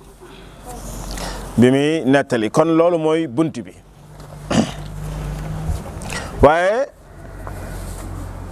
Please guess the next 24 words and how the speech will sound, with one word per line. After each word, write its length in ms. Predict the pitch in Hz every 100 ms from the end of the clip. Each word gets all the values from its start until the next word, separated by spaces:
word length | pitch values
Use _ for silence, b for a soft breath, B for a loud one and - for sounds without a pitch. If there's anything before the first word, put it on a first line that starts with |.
| - - - - 277 254 - - - - - -
Yàlla 340 | - 165 185 202
subhaanahu 440 | 196 - 190 190
wa 80 | 175
taala 540 | 165 147 143 156 170
dafa 200 | 165 160
wax 180 | 156 147 -
ci 60 |
laay 240 | 156 151 143
bi 100 | 143
mu 60 |
njëkk 140 | 151 156
indi, 260 | 143 131
mu 140 | 143 143
ni: 80 | 151
"ولقد 540 | 147 156 - 160 143
علموا 880 | 143 120 160 165 143 123 107 90 82
لمن 340 | 151 170 165
اشتراه 720 | 160 - 147 139 143 156 139
ما 260 | 123 131 175
له 260 | 180 151 147
في 120 | 135
الآخرة 480 | 123 139 151 160 139
من 160 | 123
خلاق." 300 | - 110 67